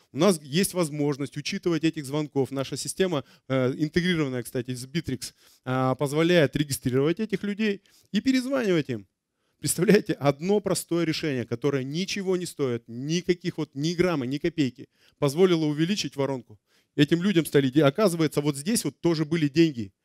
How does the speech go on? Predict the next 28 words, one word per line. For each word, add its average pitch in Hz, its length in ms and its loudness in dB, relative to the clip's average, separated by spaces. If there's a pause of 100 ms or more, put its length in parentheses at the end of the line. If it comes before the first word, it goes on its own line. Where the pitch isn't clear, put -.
(180)
Оказывается, 156 680 0
эти 156 260 0
люди, 170 220 0
которые 147 360 -2
не 165 160 2
дозвонились, 151 720 0 (380)
им 135 200 -2
тоже 170 280 2
нужны 165 340 -2
были 151 180 0
заказы. 139 460 -4 (760)
Простое 180 440 4
решение, 151 500 -2
при 147 160 -4
том, 190 180 4
что, 156 340 -2
э, 139 520 2
генерили 170 600 2
эти 147 240 6
люди 147 240 -2
сами, 175 500 2
вот 147 280 -2
сами 170 240 -2
исполнители, 143 600 -4
сам, 147 320 -6
сама 160 280 -2
команда, 156 380 -4
которая 139 420 -2